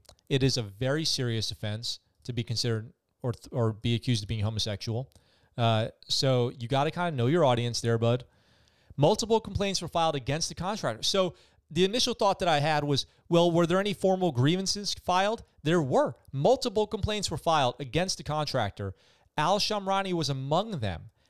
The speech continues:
After the instructor referred to him as porn stash, another student also submitted, which you might think is funny. You know, we make those jokes with our shipmates or our battle buddies,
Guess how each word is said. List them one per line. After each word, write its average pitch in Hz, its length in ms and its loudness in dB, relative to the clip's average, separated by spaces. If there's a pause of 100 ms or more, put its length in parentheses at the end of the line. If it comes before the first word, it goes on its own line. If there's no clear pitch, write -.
(160)
After 185 260 -2
the 202 100 -8
instructor 202 460 -2
referred 190 300 0
to 185 80 -2
him 170 60 0
as 135 100 0
porn 185 440 -6
stash, 92 560 -4 (340)
another 185 320 2
student 202 380 -4
also 170 260 -2
submitted, 165 500 -4 (220)
which 156 320 -2 (520)
you 165 260 -4
might 170 340 -2
think 190 200 -4
is 160 140 0
funny. 202 420 -6 (720)
You 151 120 -4
know, 208 160 2
we 156 220 -4
make 175 280 -2
those 185 200 0
jokes 170 360 0
with 151 180 -6
our 131 260 -2 (140)
shipmates - 840 -6 (280)
or 143 140 2
our 131 80 2
battle 147 360 0
buddies, 233 440 -2